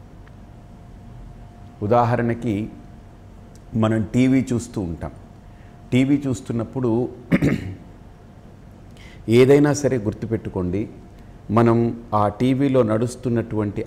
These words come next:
అంశాన్ని పాజ్ పెట్టాము అని అంటే అది అలా నిలబడిపోతుంది.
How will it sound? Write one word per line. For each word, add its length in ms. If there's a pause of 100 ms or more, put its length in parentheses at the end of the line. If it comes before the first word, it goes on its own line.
అంశాన్ని 520 (480)
పాజ్ 380
పెట్టాము 500
అని 80
అంటే 280 (1800)
అది 120
అలా 160
నిలబడిపోతుంది. 720